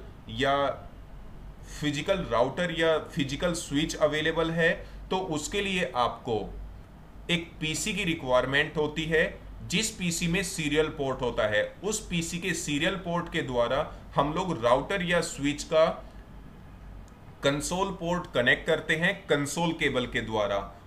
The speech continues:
और hyper terminal एक application होती है जिसके द्वारा हम लोग router या switches को कॉन्फ़िगर करते हैं।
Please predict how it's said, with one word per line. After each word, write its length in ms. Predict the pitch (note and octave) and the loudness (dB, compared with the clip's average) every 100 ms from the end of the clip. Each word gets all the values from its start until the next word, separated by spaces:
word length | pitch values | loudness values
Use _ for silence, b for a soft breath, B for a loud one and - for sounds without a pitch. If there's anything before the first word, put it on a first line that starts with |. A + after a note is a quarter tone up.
| B | B
और 120 | G#3 | 0
hyper 520 | F3 - C3+ E3 A3+ | 0 2 4 4 2
terminal 540 | B3+ A3 F#3 E3 F3 G3 | 2 2 0 0 0 0
एक 320 | F3+ E3+ - | -2 -6 2
application 640 | C3 B2+ D#3+ E3+ F#3 F#3 G3+ | 6 6 4 -2 0 0 0
होती 280 | E3 C#3 D#3 | 0 0 0
है 200 | E3+ C3 | 0 0
जिसके 320 | C3+ - G#3 | -4 -2 0
द्वारा 340 | E3+ D3+ C#3 | 0 2 4
हम 220 | D3 C#3 C#3 | 2 2 0
लोग 260 | D#3+ B2+ | 0 2
router 380 | A2+ A#2+ D#3 D#3+ | 2 2 2 2
या 160 | C#3+ D3+ | 4 2
switches 580 | - B2+ A#2+ C3 A#2 | 0 -4 -2 -2 -4
को 140 | - F3 | -2 -2
कॉन्फ़िगर 640 | - C3+ A#2+ - C#3 C3 | 0 -2 0 0 2 2
करते 340 | A2+ A2 - G#2+ | 2 -2 0 -2
हैं। 220 | F#2+ | -2